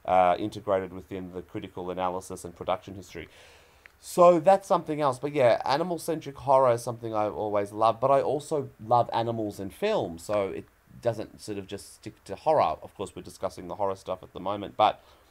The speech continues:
um, animals in movies have always appealed to me. As a kid, I always grew up watching a lot of animal-centric films, whether they be, you know, classic Hollywood stuff or weird sort of avant-garde things,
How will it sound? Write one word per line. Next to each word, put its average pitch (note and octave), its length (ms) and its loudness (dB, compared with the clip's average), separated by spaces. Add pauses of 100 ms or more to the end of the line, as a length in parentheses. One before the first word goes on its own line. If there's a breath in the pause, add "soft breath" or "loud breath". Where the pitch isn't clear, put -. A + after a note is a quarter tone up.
(220 soft breath)
um, G2+ 540 6
animals B2+ 420 2
in G#2+ 120 -6
movies A2 420 -6
have G2+ 100 -8
always G2 240 -4
appealed A2 380 -10
to G#2+ 100 -16
me. F2+ 140 -8
As F#2 120 -12
a - 40 -20
kid, G#2 360 -10
I F2+ 60 2
always F2+ 360 -2
grew F2 260 -6
up F2 200 -2
watching F2 560 -10
a - 40 -8
lot F2+ 160 -4
of - 80 -6
animal-centric F2+ 760 -12
films, G#2 500 -6
whether G#2 200 -4
they G2 180 0
be, F2+ 380 -8 (400 soft breath)
you G#2 80 -8
know, F#2 140 -2
classic G2 440 -6
Hollywood G#2 480 -6
stuff G2 560 -2
or F#2 160 -8
weird F#2+ 460 -12
sort F#2 140 -14
of F2+ 100 -10
avant-garde F#2+ 720 0
things, G2+ 460 -10